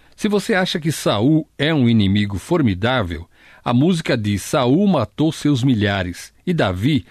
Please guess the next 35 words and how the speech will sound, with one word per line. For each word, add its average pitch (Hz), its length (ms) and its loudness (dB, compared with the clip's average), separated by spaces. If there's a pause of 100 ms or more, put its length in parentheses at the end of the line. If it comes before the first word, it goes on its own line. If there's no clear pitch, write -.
(180)
seus 127 380 0
dez 135 340 0
milhares.' 90 720 -2 (520)
Esse 175 280 -2
cara 123 480 -4
é 143 120 -2
um 147 140 2
guerreiro. 110 540 0 (340)
Este 160 500 0
é 120 140 2
o 143 80 2
governante 135 800 2
legítimo, 110 720 0 (320)
e 127 160 4
ele 170 280 2
é 151 60 2
ainda 147 320 2
maior 147 460 2
que - 140 -6
Saul." 120 460 2 (600)
E 214 120 2
assim 202 400 0
eles 151 280 2
dizem 113 400 2
isso 131 240 0
ao 147 120 2
rei. 90 320 0 (260)
Bem, 123 240 0
Davi 139 300 0
descobre 123 720 -2
que 131 200 -2 (140)
eles 147 300 0
lhe 131 180 0
disseram 123 580 0
isso, 98 400 -2